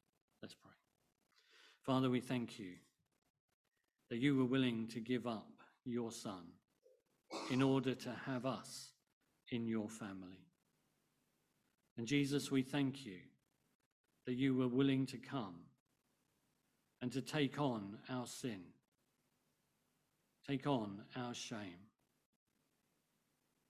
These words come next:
And you took it to the cross. And because of your death,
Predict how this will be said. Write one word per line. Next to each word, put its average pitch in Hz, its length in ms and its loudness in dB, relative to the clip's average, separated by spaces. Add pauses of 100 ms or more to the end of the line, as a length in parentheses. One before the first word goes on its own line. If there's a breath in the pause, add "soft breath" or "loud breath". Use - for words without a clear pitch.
(520)
And 120 100 0
you 127 80 4
took 139 260 -2
it 139 260 2
to 139 80 -2
the 120 100 -4
cross. - 640 -10 (2000)
And 117 100 -4
because 131 420 0
of 120 140 0
your 120 200 2
death, 113 560 -6